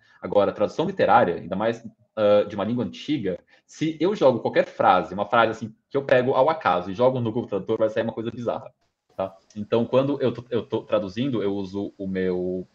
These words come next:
P C de mesa, que eu tenho aqueles monitores grandes, eu abro quatro, cinco janelas ao mesmo tempo. Eu tenho o Word no, aqui, eu tenho uma planilha com vocabulário de um lado, eu tenho notas de um lado, eu tenho um,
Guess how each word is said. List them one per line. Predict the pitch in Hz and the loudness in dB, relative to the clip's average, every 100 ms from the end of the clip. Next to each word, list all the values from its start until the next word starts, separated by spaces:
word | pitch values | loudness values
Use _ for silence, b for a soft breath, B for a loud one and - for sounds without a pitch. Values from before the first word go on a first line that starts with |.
| _ | _
P | - | -10
C | 98 101 | -6 -4
de | 95 | -4
mesa, | 110 107 | -2 -2
que | 92 | -4
eu | |
tenho | 101 98 | -6 -6
aqueles | 90 101 90 | -6 -6 -6
monitores | 98 92 98 92 | -10 -6 -8 -4
grandes, | 107 135 127 - _ b b | 0 0 0 -12 _ b b
eu | 101 | 2
abro | 107 120 | 4 2
quatro, | 120 123 123 | 4 4 4
cinco | 120 110 | -6 -4
janelas | 107 110 107 | -2 0 0
ao | 123 | 0
mesmo | 123 123 | 0 -2
tempo. | 131 95 85 | -4 -4 -6
Eu | 90 | -6
tenho | 95 95 | -6 -6
o | 95 | -2
Word | 98 127 123 | 2 2 2
no, | 117 - - | -4 -6 -12
aqui, | - - 117 117 - _ - | -14 -6 -4 -4 -6 _ -14
eu | 101 | -4
tenho | 107 107 | -2 0
uma | 113 101 101 98 101 - 107 | 0 2 2 4 0 -2 -8
planilha | - 113 107 131 117 | -2 0 2 2 2
com | - | 0
vocabulário | 104 101 95 95 95 101 95 | -4 0 0 4 6 6 4
de | 92 | -2
um | |
lado, | 95 107 104 | 0 4 2
eu | 98 | 0
tenho | 101 98 | -6 -4
notas | 98 117 120 101 | 4 6 6 2
de | 92 | -12
um | 92 | -4
lado, | 98 104 101 107 - _ _ | 0 2 2 0 -10 _ _
eu | 104 | -8
tenho | 95 107 101 101 101 107 | -4 -4 -2 -4 -6 -6
um, | 107 98 98 101 101 | -6 -6 -6 -6 -8